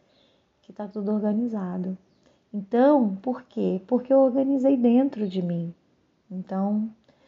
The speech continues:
esses ajustes todos, eles vão se refletir na minha vida. É impossível isso não acontecer.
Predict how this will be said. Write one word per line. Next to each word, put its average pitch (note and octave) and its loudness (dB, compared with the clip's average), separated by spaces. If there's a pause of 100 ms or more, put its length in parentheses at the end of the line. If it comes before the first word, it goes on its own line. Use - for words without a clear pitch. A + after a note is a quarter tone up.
(580)
esses B3 2
ajustes G#3+ 2
todos, A#3 2 (280)
eles G#3+ 0
vão G#3 2
se B3 -2
refletir G3 0
na F#3 -2
minha F3+ 0
vida. F3+ 0
É G#3 0
impossível A#3+ -2
isso G3 -6
não F3+ 0
acontecer. E3+ -8